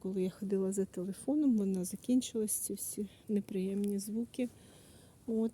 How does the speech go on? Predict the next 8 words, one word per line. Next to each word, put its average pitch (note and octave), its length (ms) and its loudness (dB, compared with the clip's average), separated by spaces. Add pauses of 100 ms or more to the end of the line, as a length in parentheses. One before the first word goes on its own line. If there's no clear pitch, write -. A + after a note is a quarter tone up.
так B3 200 4
що B3 380 6 (1300)
нашим A3+ 480 4 (1000)
сусідам B3 680 6
ненормальним G3 760 4
їм G#3 440 4 (100)
не B3+ 240 12
йметься, B3 800 8